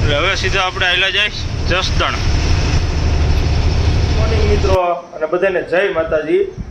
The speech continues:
અને આપણે જો રાતે તો આવતા રહ્યા હતા, બાર એક વાગે આપણે જસદણ પહોંચ્યા હતા.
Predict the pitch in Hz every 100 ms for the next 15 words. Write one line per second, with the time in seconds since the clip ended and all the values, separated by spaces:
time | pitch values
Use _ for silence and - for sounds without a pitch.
0 | - 143 151 165 180 175 175 175 170 170
1 | 185 175 147 165 185 170 165 180 180 170
2 | 165 170 202 226 - 143 165 165 170 160
3 | 165 160 156 147 135 165 - - 147 147
4 | 147 143